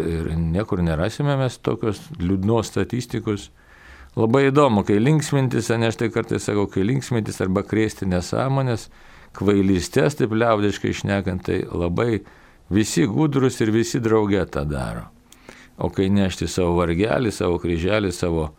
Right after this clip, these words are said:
na, net savo kryželį, net liežuvis gal net nesiverstų taip sakyti iš tikrųjų. Na, bet jau taip išeina, ne, kaip sakyt, dėl savo paikystės, dėl savo, e, nežinojimo ar neišmanimo ar savo arogancijos, iš tikrųjų žmogus patenka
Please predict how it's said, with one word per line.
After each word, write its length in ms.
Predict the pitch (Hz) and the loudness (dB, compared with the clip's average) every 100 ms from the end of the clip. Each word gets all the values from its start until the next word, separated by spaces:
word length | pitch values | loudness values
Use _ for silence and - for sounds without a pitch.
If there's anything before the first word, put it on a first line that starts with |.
| - - _ | -20 -20 _
na, 100 | 110 87 | -2 0
net 160 | 82 - | 0 0
savo 320 | 87 80 - | 0 2 0
kryželį, 460 | 139 110 113 110 98 | 0 0 0 2 0
net 160 | 87 | 0
liežuvis 420 | 82 76 95 82 - | -2 0 0 -2 -2
gal 120 | 65 | 0
net 200 | 117 - | -2 -2
nesiverstų 540 | 107 104 104 104 - - | -4 -2 -2 -2 -6 -4
taip 160 | 98 - | -4 -4
sakyti 360 | 95 101 90 | -4 -4 -6
iš 80 | 80 - | -8 -6
tikrųjų. 340 | 87 92 95 - - - - - 107 | -4 -2 -2 -4 -18 -20 -20 -8 -2
Na, 100 | 117 | 0
bet 200 | 113 120 | 2 0
jau 80 | 120 | 0
taip 200 | 65 - | 0 -2
išeina, 500 | - - 92 76 87 | -2 2 2 2 0
ne, 200 | 85 92 | 0 0
kaip 160 | 87 82 | -2 -4
sakyt, 300 | - 85 85 80 | -2 -2 -4 -2
dėl 200 | 85 87 | -2 0
savo 220 | 127 117 | 0 0
paikystės, 760 | - 95 90 156 156 - 113 - | 0 -2 0 -2 -2 0 -2 -2
dėl 140 | 76 76 | -6 -4
savo, 340 | - 85 82 - - - - - - - - - | -4 -2 -2 -4 -16 -20 -18 -20 -20 -20 -10 -6
e, 160 | 82 | -2
nežinojimo 960 | 82 95 95 85 87 95 147 160 131 104 | 2 2 2 2 2 2 2 2 2 2
ar 100 | 90 | 2
neišmanimo 920 | 90 82 - 87 104 143 131 113 98 92 | 0 0 0 0 2 2 2 2 2 2
ar 160 | 85 82 | 0 -2
savo 260 | - 92 85 | -4 -2 -2
arogancijos, 680 | 82 82 95 127 139 135 - | -2 0 0 0 -2 -4 -6
iš 120 | 95 - | -8 -8
tikrųjų 340 | - 64 90 | -4 -4 -4
žmogus 320 | 78 82 101 | -4 -6 -6
patenka 600 | - 85 - 90 98 92 | -8 -6 -4 -4 -4 -6